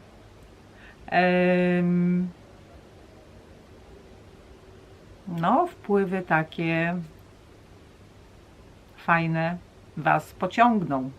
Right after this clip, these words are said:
za sobą. Pięknie. Złapiecie falę, kochani.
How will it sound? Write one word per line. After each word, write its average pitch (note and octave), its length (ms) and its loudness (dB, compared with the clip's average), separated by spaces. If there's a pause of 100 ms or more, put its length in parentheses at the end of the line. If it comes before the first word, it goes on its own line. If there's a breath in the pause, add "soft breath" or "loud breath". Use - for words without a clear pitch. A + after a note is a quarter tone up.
(1300 loud breath)
za E3+ 200 0
sobą. D#3+ 560 -4
Pięknie. G#3 600 -2 (1300)
Złapiecie F3 520 -2
falę, G3 340 2
kochani. C#3 420 0